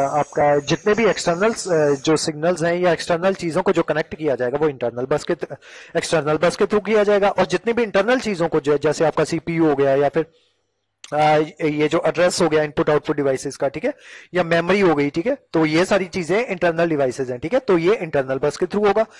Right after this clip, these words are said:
जितनी भी आपकी external डिवाइसेज है वो एक्सटर्नल बस के through होगा, ठीक है। और finally जो आपका चैप्टर है वो over हो चुका है। अब देखते हैं थोड़ा, अ, मतलब थोड़ी extra information देखते हैं, यूपीएस क्या होता है, ठीक है। जो आपकी battery होती है ना, जो external supply जो है वो प्र-, अ, provide करवाती है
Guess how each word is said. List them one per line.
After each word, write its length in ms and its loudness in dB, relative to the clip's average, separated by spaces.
जितनी 220 -4
भी 100 0
आपकी 220 2
external 420 2
डिवाइसेज 420 0
है 60 4
वो 240 2
एक्सटर्नल 400 0
बस 220 -2
के 80 -10
through 200 -10
होगा, 160 -8
ठीक 160 -12
है। 80 -10
और 60 -2
finally 420 0
जो 140 2
आपका 260 2
चैप्टर 340 0
है 60 4
वो 240 2
over 160 2
हो 80 2
चुका 220 -4
है। 80 -2
अब 60 -4
देखते 280 -2
हैं 180 -6
थोड़ा, 200 2
अ, 560 2
मतलब 340 -2
थोड़ी 200 2
extra 260 0
information 500 -6
देखते 240 -8
हैं, 100 -8
यूपीएस 480 -2
क्या 140 -4
होता 180 -6
है, 40 -10
ठीक 160 -10
है। 80 -4
जो 100 0
आपकी 180 -2
battery 340 -2
होती 220 0
है 60 -2
ना, 80 0
जो 120 0
external 420 0
supply 400 -2
जो 140 0
है 80 0
वो 180 0
प्र-, 160 -4
अ, 160 2
provide 420 0
करवाती 380 -2
है 100 -2